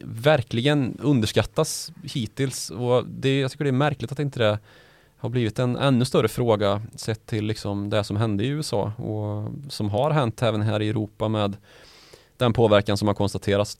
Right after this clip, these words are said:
här i Europa då med Brexit-kampanjens framgång som ju var en jordbävning sett till de opinionsmätningar som hade gjorts innan valet. Och där det ganska snabbt började granskas om vad är, vad var det här som hände egentligen.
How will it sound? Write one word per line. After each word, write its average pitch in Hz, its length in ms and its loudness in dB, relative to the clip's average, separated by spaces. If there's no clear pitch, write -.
här 120 240 6
i 107 40 6
Europa 110 300 2
då 113 80 8
med 98 260 4
Brexit-kampanjens 98 2000 -2
framgång 113 560 4
som 104 220 2
ju 98 140 2
var 101 380 2
en 98 340 -4
jordbävning 110 920 4
sett - 260 -4
till 98 240 -2
de 101 180 0
opinionsmätningar 104 840 0
som 104 140 -6
hade 101 160 -2
gjorts 101 320 -8
innan 104 420 0
valet. 107 640 0
Och 123 200 4
där 120 100 6
det 113 80 6
ganska 107 320 4
snabbt - 380 -2
började 101 680 0
granskas 104 760 -2
om 107 120 -6
vad - 180 -6
är, 113 180 -4
vad 110 180 -6
var 131 200 -4
det 117 60 -2
här 110 100 -2
som 101 120 -6
hände 107 240 -2
egentligen. 113 320 -6